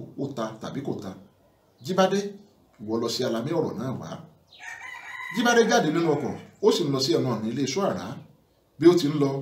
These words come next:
òun ni àwọn Ògìdán ń fi ojú sìn ín lọ. Bí Jíbádé ti dé ẹnu ọ̀nà, ó fi ara balẹ̀ sí alamí dáadáa.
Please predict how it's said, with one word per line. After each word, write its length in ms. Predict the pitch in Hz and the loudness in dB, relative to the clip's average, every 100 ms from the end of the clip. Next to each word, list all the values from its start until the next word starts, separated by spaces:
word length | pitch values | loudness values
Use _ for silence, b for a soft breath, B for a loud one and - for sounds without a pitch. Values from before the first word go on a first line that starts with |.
| - | -6
òun 180 | 107 127 | -6 -2
ni 60 | |
àwọn 180 | 110 123 | -2 -2
Ògìdán 280 | 104 98 117 | -4 -4 -6
ń 40 | |
fi 140 | 131 120 | -4 -4
ojú 200 | 117 139 | -6 -4
sìn 220 | 165 - | -4 -4
ín 120 | 90 98 | -6 -8
lọ. 80 | 92 - - _ _ _ _ _ _ - | -10 -10 -20 _ _ _ _ _ _ -6
Bí 60 | 180 | 0
Jíbádé 300 | 180 180 170 | 2 4 2
ti 100 | 147 | 2
dé 120 | 170 | 4
ẹnu 160 | 156 139 | 4 4
ọ̀nà, 220 | 110 95 - - _ _ _ _ - | 0 -4 -8 -16 _ _ _ _ 2
ó 60 | 190 | 2
fi 140 | 190 | 4
ara 140 | 151 151 | 4 4
balẹ̀ 220 | 151 113 | 4 2
sí 100 | - | 0
alamí 300 | 139 143 151 | 0 0 0
dáadáa. 440 | 156 143 131 139 | 0 0 0 0